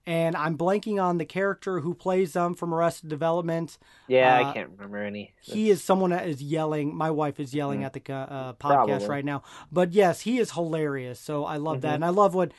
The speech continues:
Speaker 1: him and, uh, Keanu Reeves have been going on. Uh, all the social media is playing off each other. By the way, favorite character, Keanu Reeves, Kaboom, uh, Duke Kaboom.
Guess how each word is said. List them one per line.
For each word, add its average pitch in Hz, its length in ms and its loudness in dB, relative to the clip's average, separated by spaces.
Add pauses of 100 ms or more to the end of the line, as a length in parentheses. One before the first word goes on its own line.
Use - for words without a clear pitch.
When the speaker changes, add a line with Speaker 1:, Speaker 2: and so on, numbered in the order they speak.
(160)
Speaker 1:
him 208 240 0
and, 185 120 2
uh, 160 140 2
Keanu 190 380 0
Reeves 160 280 0
have 160 80 -6
been 156 160 -4
going 151 320 -2
on. 147 400 0 (360)
Uh, 143 40 -6
all 175 260 0
the 160 100 -2
social 156 360 -4
media 147 280 -2
is 139 120 -6
playing 143 280 -6
off 139 220 -4
each 147 180 -10
other. 139 300 -6 (240)
By 214 140 6
the 233 40 8
way, 202 140 6 (220)
favorite 240 340 2
character, 160 640 0
Keanu 208 340 4
Reeves, 151 600 -2 (360)
Kaboom, 156 600 4 (420)
uh, 135 320 -4 (400)
Duke 180 220 0
Kaboom. 143 540 0